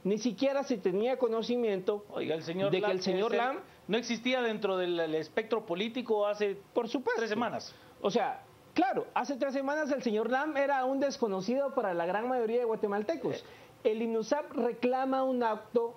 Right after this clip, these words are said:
Speaker 1: o mejor dicho, denuncia un acto ocurrido en el año dos mil catorce, fuera del contexto electoral, fuera de las pasiones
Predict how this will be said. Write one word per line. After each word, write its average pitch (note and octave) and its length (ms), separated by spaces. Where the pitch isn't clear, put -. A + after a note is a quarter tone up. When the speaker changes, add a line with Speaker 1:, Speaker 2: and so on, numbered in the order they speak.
Speaker 1:
o A#3 340
mejor D#3+ 300
dicho, F3+ 300
denuncia F#3+ 640
un A3 140
acto G3 340
ocurrido G3 720
en F#3+ 160
el F3 120
año A#3 280
dos F3+ 220
mil G#3+ 200
catorce, G3+ 640
fuera B3 440
del F#3+ 180
contexto G3+ 540
electoral, F#3 560
fuera G#3 420
de G3+ 80
las D3+ 200
pasiones G3 720